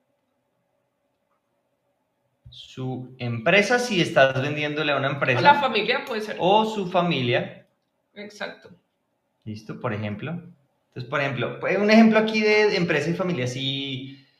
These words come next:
Speaker 1: estamos, volvemos al tema de los tiempos de entrega. Em,
Speaker 2: ¿Te gustó ese ejemplo?
Speaker 1: Sí.
Speaker 2: ¿Te preocupan
Speaker 1: Eh,
Speaker 2: los
Speaker 1: e-,
Speaker 2: tiempos
Speaker 1: ese
Speaker 2: de
Speaker 1: sería un
Speaker 2: entrega de
Speaker 1: tema,
Speaker 2: algo?
Speaker 1: ese sería un tema de
Speaker 2: <laughs>
Speaker 1: impacto en la empresa. Pero si es el tema de los paneles solares, oye, ¿cómo te está afectando a tu familia pagar tanto del recibo de la energía?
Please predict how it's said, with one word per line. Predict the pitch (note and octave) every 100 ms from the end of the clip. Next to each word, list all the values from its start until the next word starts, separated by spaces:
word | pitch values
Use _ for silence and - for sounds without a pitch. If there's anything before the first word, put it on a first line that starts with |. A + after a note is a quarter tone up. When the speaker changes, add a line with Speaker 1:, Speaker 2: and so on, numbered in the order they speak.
| _
Speaker 1:
estamos, | E3+ F3+ F#3+
volvemos | G#3+ G3 F#3
al | G3+
tema | F#3 F3
de | F#3+
los | F3
tiempos | F3 E3+ F3+
de |
entrega. | F3+ G#3+ F3 A#2 - - _ _ _ _
Em, | E3 D#3+ D#3+ D#3 D3 D3
Speaker 2:
¿Te | C3+
gustó | C3+ C3+
ese | C3+ B2+
ejemplo? | B2 A#2+ - -
Speaker 1:
Sí. | - C#3+ B2 - - C3 - - -
Speaker 2:
¿Te | G#3+
preocupan | F3 C#3+ C#3+ A3
Speaker 1:
Eh, |
Speaker 2:
los | G3
Speaker 1:
e-, | G#3
Speaker 2:
tiempos | G#3 F3+
Speaker 1:
ese | G3+
Speaker 2:
de | G#3
Speaker 1:
sería | F#3
un | F3+
Speaker 2:
entrega | G#3+
de | G3
Speaker 1:
tema, | G3+
Speaker 2:
algo? | G#3 G#3+ - -
Speaker 1:
ese | F3+ F3+
sería | G#3 F#3
un | E3+
tema | F3 G#3
de | G#3+ A3 G#3
Speaker 2:
<laughs> |
Speaker 1:
impacto | F#3+ F3 C#3 F3
en | F3
la |
empresa. | F3+ F3+ F#3+ A2+ - - _ _ _
Pero | G3 G3 G3 F#3+ F#3+ F#3 F3+ F3+ F3+ F3
si | F3 - F3
es | E3+
el | F#3 -
tema | G3
de | G3+
los | F#3+
paneles | F#3+ E3 E3+ F3+
solares, | F#3+ G3 - E3
oye, | F#3 F3+
¿cómo | E3+ E3+
te |
está | - F3+
afectando | F3+ G3 F#3+ G3
a |
tu | G3 F#3+
familia | F3 E3+ E3+ D#3+ E3 F3 -
pagar | - D#3+ D#3+ D3+
tanto | F#3 E3+ F3
del | F3+
recibo | F3 E3 D#3 D#3 D#3+
de | E3+
la | E3+ D#3
energía? | C#3 D#3 F3+ B2 -